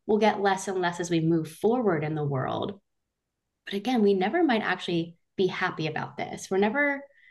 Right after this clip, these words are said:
it, it, it's okay to not feel like, that, um, it's, it's, it's going to be okay it, it's, it's okay to feel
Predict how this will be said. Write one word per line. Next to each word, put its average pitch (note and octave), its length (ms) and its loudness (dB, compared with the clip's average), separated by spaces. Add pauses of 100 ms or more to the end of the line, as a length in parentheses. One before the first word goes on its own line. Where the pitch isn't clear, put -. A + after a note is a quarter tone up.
(380)
it, A#3+ 160 2
it, B3 140 0
it's A#3 120 -2
okay B3 360 -2
to C4 120 -2
not G#3 300 0
feel E3+ 400 0
like, D3+ 400 -4 (2750)
that, - 140 -2 (460)
um, D#3 440 -2
it's, G3+ 180 0
it's, - 300 0
it's G#3 220 -2
going B3 240 2
to C4+ 60 -2
be A3+ 140 4
okay D3+ 720 0 (220)
it, G#3+ 160 2
it's, A3 160 -6 (140)
it's A3 120 2
okay A#3 300 0
to C#4+ 100 -4
feel F3 600 -2